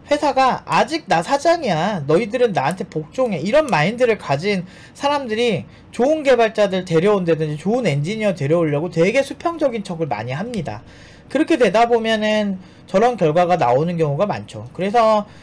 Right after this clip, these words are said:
추천하는 회사는 차라리 냉정하게 적당히 쿨한 회사가 나은 거예요. 그게 감정적이잖아요.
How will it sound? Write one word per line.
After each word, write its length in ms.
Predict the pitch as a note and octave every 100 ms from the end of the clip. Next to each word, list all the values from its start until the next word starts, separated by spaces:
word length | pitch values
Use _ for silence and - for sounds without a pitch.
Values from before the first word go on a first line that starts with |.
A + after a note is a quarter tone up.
| - -
추천하는 520 | - - F4 D#4+ D4
회사는 220 | B3 A#3
차라리 480 | - D4 C4+ C#4+ C#4+
냉정하게 760 | D3 C3+ E3+ B3+ B3+ G#3 F#3+ F#3
적당히 420 | C#3+ C#3+ G3 F#3
쿨한 280 | - D4 C#4+
회사가 280 | B3 G3+
나은 340 | D#3 A#2+ C#3 F3
거예요. 320 | D3 A#2+ B2
그게 180 | - F#3
감정적이잖아요. 1120 | F#3 D#3 C4+ C#4+ B3 F3+ C#3+ B2 A#2 B2+ A#2+